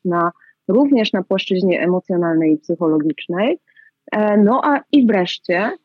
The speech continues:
że nie są w stanie zadbać o, o, o swoje bezpieczeństwo. Em, rozmawianie o seksie to nie jest seksualizacja, to jest po prostu rozmawianie, tak? W związku z czym,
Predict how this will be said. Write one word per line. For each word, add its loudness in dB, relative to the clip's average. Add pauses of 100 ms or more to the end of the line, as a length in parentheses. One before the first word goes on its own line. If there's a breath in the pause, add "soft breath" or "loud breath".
(100)
że 0
nie 2
są -4
w -14
stanie -2
zadbać -4
o, -2
o, -2
o -6
swoje -2
bezpieczeństwo. -8 (560 soft breath)
Em, 2
rozmawianie 2
o -4
seksie -6 (200)
to 0
nie 4
jest -6
seksualizacja, -4
to -10
jest -8
po -10
prostu -8
rozmawianie, -2 (180)
tak? -8 (120)
W -20
związku -8
z -16
czym, -2